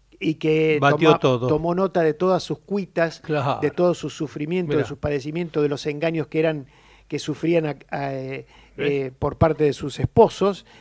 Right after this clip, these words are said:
Speaker 1: y eso lo transformó en esa, en ese texto, uno de los, eh, eh, grandes textos de Truman Capote, que en realidad se publicó póstumamente y,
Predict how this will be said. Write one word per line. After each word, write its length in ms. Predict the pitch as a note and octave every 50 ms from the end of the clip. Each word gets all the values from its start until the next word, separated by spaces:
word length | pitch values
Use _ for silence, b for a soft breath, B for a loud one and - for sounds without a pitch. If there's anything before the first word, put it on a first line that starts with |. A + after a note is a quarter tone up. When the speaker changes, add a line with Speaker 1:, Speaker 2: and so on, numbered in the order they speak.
| b b -
Speaker 1:
y 240 | E3 D#3 D3 D3
eso 180 | D#3 D#3 - G3
lo 100 | F#3 F3
transformó 600 | - D#3 D#3 D3 - - D3+ D3 D3 D#3 E3+ F3
en 100 | E3+ D#3
esa, 500 | D#3 D3+ D3+ - D#3 D3+ D3+ D3 C#3 B2+ b b b b b b b
en 100 | - D3
ese 640 | D3 D3+ D3 - - - D3+ D3 D3 D3 C#3+ C#3 -
texto, 760 | - F3 E3 - - - - E3+ D#3+ D#3 D#3 D3+ D3 C3+ C3+ B2 b b b b -
uno 240 | G3+ G#3+ G#3+ F#3 E3
de 80 | D3+
los, 320 | D3 C3+ B2 A#2 - - b b b b b b _
eh, 500 | - D3+ D3+ D3+ D3+ D3 C#3+ C#3+ C#3+ - -
eh, 340 | - D3+ C#3+ C#3 - D#3 - D3+
grandes 360 | C#3 D#3+ E3+ F3 E3 D3 C3 -
textos 480 | F3 E3+ - - - D3+ C#3 - - b b b b _
de 320 | - C#3+ C#3+ C#3+ C#3 C3 - -
Truman 240 | - D3+ D#3 D#3 D3+
Capote, 380 | D3+ E3 D#3 G#3+ G#3 F3 D#3+ -
que 140 | C#3 B2+ - -
en 120 | F3 D3+
realidad 420 | C3+ C3 C3+ C#3+ D#3 F3+ F3+ D#3 b b b b b
se 300 | _ - - C#3+ C#3+ B2+
publicó 480 | - - C#3 C#3+ C#3 C#3 C3+ E3 D#3 D#3+
póstumamente 920 | - - E3 - - D#3 D3 D#3 E3+ G3 F#3 D#3+ D3 C3+ D#3 E3+ F3+ E3
y, 560 | D#3 C#3+ D#3 C#3 C#3+ C#3 C#3 C3+ C#3 C#3 -